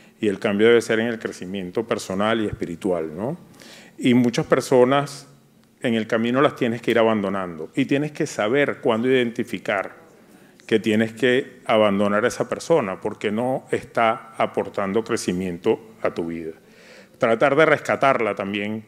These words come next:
es el deber de nosotros, ¿no? Pero muchas veces ya en el camino se te pierden.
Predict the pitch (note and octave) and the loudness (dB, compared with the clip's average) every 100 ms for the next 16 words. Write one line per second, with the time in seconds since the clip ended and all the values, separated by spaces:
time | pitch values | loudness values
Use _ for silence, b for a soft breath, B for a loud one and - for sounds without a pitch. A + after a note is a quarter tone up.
0 | - - F2 A2+ A2+ G2 G2 A2 G2+ - | -16 -16 -10 -4 -2 -2 -2 -4 -6 -2
1 | A#2 F#2+ F2+ G2+ B2 G#3 B B B B | -2 -2 -6 -6 -6 -8 B B B B
2 | B - A#2 A2+ A2 D3 C3 D3 - D3 | B 2 4 4 2 -2 0 0 0 0
3 | C#3+ B2+ D3 D#3 - - _ _ _ - | 4 4 2 -2 -10 -20 _ _ _ -6
4 | B2 A#2+ A#2+ A2+ C3 C3 C3+ G2+ G#2 F#2+ | -4 -2 -2 -2 -2 -2 -2 -2 -2 -2
5 | E2+ E2+ | -6 -12